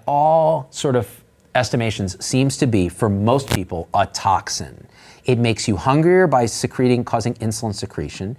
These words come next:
Fructose itself is mostly processed in the liver like a toxin. And I don't use the word toxin lightly because it's all overused by Goop and all these idiot celebrities.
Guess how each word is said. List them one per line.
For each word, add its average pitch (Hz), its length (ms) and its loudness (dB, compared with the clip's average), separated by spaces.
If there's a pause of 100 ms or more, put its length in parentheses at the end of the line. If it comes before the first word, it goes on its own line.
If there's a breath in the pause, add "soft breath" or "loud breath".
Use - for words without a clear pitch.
(240 loud breath)
Fructose 156 560 2
itself 143 420 2
is 107 100 -2
mostly 135 480 2
processed 120 580 -2
in 101 100 -4
the 92 80 -4
liver 95 500 -2 (240 soft breath)
like 107 420 0
a 104 140 0
toxin. 98 800 -2
And 120 100 0
I 123 200 4
don't 160 200 2
use 175 120 2
the 160 80 2
word 131 160 2
toxin 120 340 0
lightly 98 300 -2
because 90 180 -6
it's - 120 -10 (100)
all 127 340 0
overused 110 480 4
by 95 100 -2
Goop 110 300 0
and 107 80 -4
all 98 100 -2
these 90 140 -2
idiot 98 260 -2
celebrities. 98 520 -4